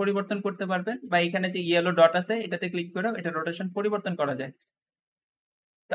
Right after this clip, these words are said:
আমি এটার ইমপ্যাক্ট একটু ভালোভাবে বোঝার জন্য আমাদের ওয়ার্ল্ড লাইটিং এর ভ্যালুটা আপাতত জিরো করে নেই, একটু পর পরিবর্তন করে নিব। এখন আমাদের এই সান অবজেক্টটা সিলেক্ট করে এখানে লাইটের প্রপার্টিসে চলে যাই, এটা স্ট্রেংথ করে দিয়েছি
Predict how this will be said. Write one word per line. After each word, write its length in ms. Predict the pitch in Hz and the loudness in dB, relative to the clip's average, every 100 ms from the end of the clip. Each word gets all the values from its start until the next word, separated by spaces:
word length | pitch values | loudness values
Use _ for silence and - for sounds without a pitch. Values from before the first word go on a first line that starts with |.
| 170 | 6
আমি 140 | 196 208 | 6 4
এটার 180 | 202 214 226 | 4 2 4
ইমপ্যাক্ট 300 | 220 220 214 214 | 2 2 0 -2
একটু 120 | 214 180 | 0 4
ভালোভাবে 340 | 170 185 202 190 | 4 6 2 2
বোঝার 260 | 185 208 196 | 0 2 2
জন্য 180 | 202 196 240 - 175 | 0 -2 -4 -2 0
আমাদের 220 | 180 196 170 | 2 2 6
ওয়ার্ল্ড 260 | 175 196 196 | 8 8 4
লাইটিং 240 | 202 208 208 | 2 2 0
এর 60 | 196 | 2
ভ্যালুটা 240 | 185 180 190 | 2 4 4
আপাতত 220 | 180 185 190 165 | 4 0 -2 -2
জিরো 160 | 170 180 | 0 0
করে 140 | 190 190 | 0 0
নেই, 80 | 220 226 | -2 -4
একটু 140 | 180 185 185 | -8 -8 -2
পর 100 | 175 180 | -2 0
পরিবর্তন 380 | 180 180 180 180 | -2 -2 -4 -6
করে 120 | 190 180 | -4 -2
নিব। 120 | 175 240 - _ _ _ - - | -2 -4 -6 _ _ _ -4 -2
এখন 140 | 190 190 | 0 2
আমাদের 240 | 185 190 190 185 | 2 0 -2 -2
এই 80 | 180 196 | 0 6
সান 160 | 180 185 180 | 6 6 -2
অবজেক্টটা 320 | 180 190 202 202 | -2 -2 -4 -4
সিলেক্ট 240 | 185 - 202 | -4 -2 -2
করে 140 | 214 240 180 | 0 0 -4
এখানে 200 | 180 165 160 | -4 2 4
লাইটের 260 | 160 180 190 | 4 0 -4
প্রপার্টিসে 420 | 180 180 175 175 180 | -4 -4 -4 -4 -2
চলে 180 | 175 180 | -2 0
যাই, 120 | 240 - _ _ _ _ | -4 -6 _ _ _ _
এটা 120 | - 180 | -4 -4
স্ট্রেংথ 260 | - 190 190 190 | -2 -2 -2 -2
করে 120 | 185 180 | -2 -2
দিয়েছি 280 | 190 180 | -4 -4